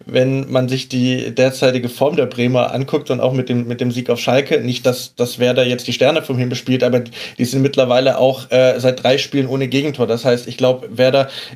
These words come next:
hat sich mittlerweile auch defensiv halbwegs gefangen. Das heißt, äh, äh, klar, ihr habt es richtig angesprochen, da stand eine andere Mannschaft von Gladbach auf dem Platz, aber Bremen war auch noch mal dann qualitativ ein anderer Gegner als, ähm, Union Berlin und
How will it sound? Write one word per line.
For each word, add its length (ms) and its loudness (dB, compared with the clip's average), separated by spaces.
hat 200 -2
sich 320 -6
mittlerweile 560 2
auch 160 2
defensiv 680 -2
halbwegs 400 -2
gefangen. 400 -2
Das 180 -2
heißt, 340 0
äh, 600 2
äh, 60 -6
klar, 360 2
ihr 100 0
habt 120 -4
es 80 -14
richtig 240 -4
angesprochen, 420 -4
da 80 2
stand 240 -2
eine 120 0
andere 220 2
Mannschaft 380 -2
von 120 -4
Gladbach 340 0
auf 160 2
dem 100 -8
Platz, 240 0
aber 200 2
Bremen 300 0
war 120 2
auch 80 0
noch 160 -2
mal 260 2
dann 160 0
qualitativ 960 -2
ein 120 -2
anderer 400 2
Gegner 500 0
als, 480 0
ähm, 500 0
Union 340 2
Berlin 320 2
und 240 -8